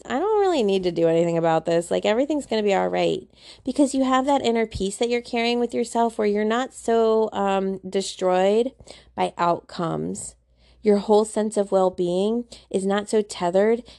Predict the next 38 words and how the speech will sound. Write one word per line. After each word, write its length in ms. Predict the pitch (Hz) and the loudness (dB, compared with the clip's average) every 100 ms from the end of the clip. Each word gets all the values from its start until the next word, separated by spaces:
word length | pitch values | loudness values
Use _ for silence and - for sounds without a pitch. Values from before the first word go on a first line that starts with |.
| - | -4
in, 140 | 196 | 0
like, 220 | 185 180 - | 0 0 -4
what's 320 | - 170 185 - | -6 0 0 -2
tangibly 480 | - 165 180 185 | -4 -2 0 0
happening 360 | 180 170 180 180 | -2 -2 -2 -2
around 400 | 170 165 156 170 | -2 -4 -4 -4
you 360 | 208 233 262 285 _ _ - | 2 2 2 -2 _ _ -6
because 340 | - 233 214 | 0 0 0
you 120 | 226 | 0
are 100 | 247 | 0
so 200 | 247 - | 0 -2
much 220 | 214 214 - | -2 -4 -4
more 220 | 190 180 | -2 0
okay 680 | 170 180 180 170 180 220 | -2 -4 -4 0 2 2
with 220 | 208 190 - | 0 -4 -2
being 180 | 196 | 0
okay. 680 | 175 165 - 165 143 - 220 _ - - - | 0 -4 -6 -10 -10 -12 -14 _ -20 -20 -6
And 140 | 202 208 | 0 2
that's 160 | 214 | 0
a 40 | 247 | -2
thing 160 | 233 | 0
that 100 | 220 | 0
we 140 | 196 190 | 0 0
all 140 | 190 | 0
have 120 | 190 | -2
to 100 | 185 | -6
work 260 | 175 175 175 | -4 -4 -4
on. 340 | 170 165 175 - - - | -4 -4 -6 -10 -14 -6
It's 140 | 202 | 0
like, 160 | 190 - | 0 2
what 160 | 196 | 2
is 120 | 233 240 | 4 2
our 240 | 226 208 | 2 0
interpersonal 800 | - 196 226 214 208 - 202 185 | -2 -4 -4 -4 -4 -2 -2 0
relationship 580 | 180 170 170 190 - 185 | 0 0 -2 -6 -4 -6
with 120 | 180 | -6
feeling 320 | 175 175 170 | -2 -2 -2
okay? 640 | 160 - 170 160 151 202 | -4 -6 -6 -4 -6 -10